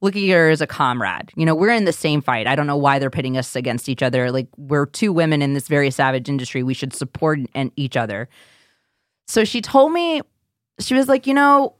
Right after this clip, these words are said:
when I really wanted this job and I wanted to get out of the situation I was in," she goes, "I went outside and I just said out in the universe, 'I'm going to get a morning show radio job and I'm gonna move and it's gonna change my life.'"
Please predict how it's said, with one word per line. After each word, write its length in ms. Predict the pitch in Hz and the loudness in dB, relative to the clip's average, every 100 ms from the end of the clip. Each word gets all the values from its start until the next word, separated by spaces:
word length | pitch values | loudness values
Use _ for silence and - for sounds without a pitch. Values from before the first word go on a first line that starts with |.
| _ | _
when 160 | 214 | 2
I 80 | 233 | 4
really 340 | 247 254 285 | 6 4 4
wanted 320 | 269 208 214 202 | 2 4 4 0
this 140 | 202 | -2
job 320 | - 165 160 | 4 4 4
and 80 | 156 | 2
I 80 | 151 | 2
wanted 240 | 160 165 | 2 0
to 80 | 160 | 0
get 140 | 160 | 2
out 160 | 156 151 | 2 2
of 80 | 143 | -2
the 60 | |
situation 520 | 151 160 - 143 139 139 | -2 -2 0 0 0 0
I 140 | 131 | 0
was 160 | 131 127 | 0 0
in," 180 | 127 | -2
she 80 | 127 | -2
goes, 180 | - - - | -4 -4 0
"I 160 | 160 | 2
went 160 | 180 226 | 2 2
outside 540 | 277 - 175 165 165 | 0 2 2 4 2
and 140 | - 147 | 0 0
I 100 | 143 | 0
just 240 | 151 139 | 0 -4
said 340 | - - 156 226 | -8 -2 0 0
out 260 | - 220 | 2 0
in 60 | 220 | -2
the 80 | 226 | -6
universe, 680 | 196 185 185 175 175 - - _ _ _ _ - | -4 -2 0 0 -2 -10 -16 _ _ _ _ -6
'I'm 120 | 147 | -4
going 360 | 143 139 139 147 | -2 0 -2 -4
to 120 | 151 | -2
get 320 | 147 127 127 _ | 0 -2 -4 _
a 80 | 143 | -4
morning 360 | 139 131 123 123 | -2 -2 -2 -4
show 360 | - 113 113 | -6 -4 -4
radio 360 | 110 107 90 90 | -6 -10 -10 -12
job 380 | 98 95 64 - | -6 -6 -8 -10
and 120 | - 120 | -6 -6
I'm 80 | |
gonna 260 | 120 127 117 | -4 -4 -2
move 360 | 123 170 202 - | 0 2 2 0
and 120 | 135 | -4
it's 200 | 110 - | -4 -6
gonna 160 | 147 117 | -6 -6
change 340 | - 143 123 | -6 -4 -4
my 100 | 123 | -4
life.'" 240 | 107 92 | -6 -10